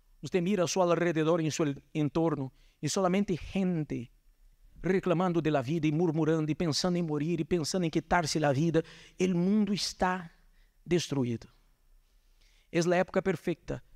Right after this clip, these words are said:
para que Dios venga a levantar libertadores por la unción del Espíritu Santo.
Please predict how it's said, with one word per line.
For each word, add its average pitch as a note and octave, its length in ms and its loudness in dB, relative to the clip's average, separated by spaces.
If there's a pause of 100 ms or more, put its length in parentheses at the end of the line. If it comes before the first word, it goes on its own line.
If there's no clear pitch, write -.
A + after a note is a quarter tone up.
para E3+ 160 -2
que E3+ 140 0
Dios D3+ 240 0
venga D#3 200 0
a D3+ 40 0
levantar D3 460 -2
libertadores D3 1040 -2 (1160)
por E3 140 2
la D3 100 0
unción C#3 340 0
del C3 120 2
Espíritu A#2+ 420 0
Santo. - 440 -8